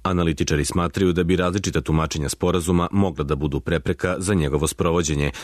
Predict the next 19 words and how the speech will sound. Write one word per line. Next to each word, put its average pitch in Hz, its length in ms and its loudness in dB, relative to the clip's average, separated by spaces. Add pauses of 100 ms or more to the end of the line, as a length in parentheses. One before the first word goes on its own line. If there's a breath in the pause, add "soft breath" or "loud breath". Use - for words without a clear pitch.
(100)
Generalni 76 400 0
sekretar 76 540 -2
oepsa 85 460 0
Lamberto 80 480 0
Zanier 73 560 0
izjavio 85 520 2
je 87 60 4
da 87 100 0
dogovoreno 87 560 2
povlačenje 87 560 0
teškog 78 380 -2
naoružanja 80 680 0
ne 87 240 2
znači 85 400 2
i 90 80 2
potpunu 87 420 0
demilitarizaciju 73 960 2
zone 73 300 0
sukoba. 76 500 0